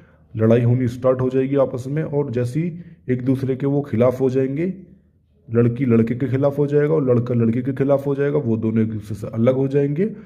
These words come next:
और दोनों का लाइफ टाइम के लिए एक रास्ता दोनों का अलग अलग हो जाएगा। ये एक तरफ ये समझ लीजिए कि वो आपकी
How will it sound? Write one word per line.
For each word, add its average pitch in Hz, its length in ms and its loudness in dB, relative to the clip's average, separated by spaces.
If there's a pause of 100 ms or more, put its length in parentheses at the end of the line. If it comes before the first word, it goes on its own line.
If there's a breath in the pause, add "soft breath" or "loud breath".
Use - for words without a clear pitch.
(280 loud breath)
और 131 140 0
दोनों 120 320 2
का 123 120 0 (260)
लाइफ 117 280 4
टाइम 113 180 0
के 117 100 -4
लिए 117 340 0
एक 117 200 -6 (220)
रास्ता 110 380 -2
दोनों 110 260 -2
का - 120 -6 (120)
अलग 113 220 2
अलग 120 180 2
हो 110 100 0
जाएगा। 117 400 0
ये 123 300 -2 (100)
एक 127 220 -6
तरफ 156 340 0 (600 loud breath)
ये 139 160 0
समझ 135 260 0
लीजिए 139 360 -2
कि 160 120 -4
वो 131 260 0 (720)
आपकी 123 500 -2